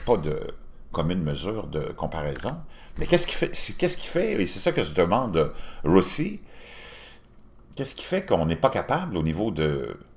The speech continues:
la, du Kremlin, de la Russie, de dominer la,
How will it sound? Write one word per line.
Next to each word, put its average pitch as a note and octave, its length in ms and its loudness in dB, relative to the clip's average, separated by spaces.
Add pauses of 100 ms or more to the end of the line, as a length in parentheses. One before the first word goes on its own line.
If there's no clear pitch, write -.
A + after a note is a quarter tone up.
(680)
la, D2+ 260 -4
du D2 320 -12
Kremlin, F2+ 580 0
de D2+ 400 -2
la E2 120 2
Russie, C#3+ 500 0
de D2+ 320 -2 (380)
dominer A#2+ 680 10
la, D2+ 500 4